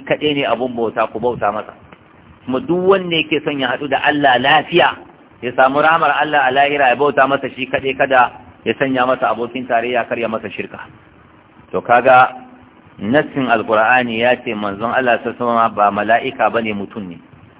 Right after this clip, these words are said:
To amma yan bid'a suna cewa manzon Allah sallallahu alaihi wasallam ba mutum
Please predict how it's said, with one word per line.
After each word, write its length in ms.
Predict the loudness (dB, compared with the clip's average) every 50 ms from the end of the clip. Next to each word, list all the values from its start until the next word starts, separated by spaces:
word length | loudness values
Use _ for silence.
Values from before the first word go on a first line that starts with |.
| -20 -20 _ _ -20 _ _ _ -20 -16 -6 0
To 60 | 2 2
amma 300 | 4 6 6 6 6 4 4
yan 240 | 2 0 2 0 0
bid'a 480 | 0 2 2 2 2 2 0 -2 -6 -10 -18 -20 -20 -18 -12 -8
suna 240 | -2 0 0 0 0 2
cewa 160 | 2 2 2
manzon 320 | 2 0 -2 0 0 0 2
Allah 240 | 2 2 2 2
sallallahu 160 | 2 0 -4 -2
alaihi 160 | 0 -2 0
wasallam 80 | 2
ba 80 | 0 0
mutum 260 | -2 -4 -10 -12 -10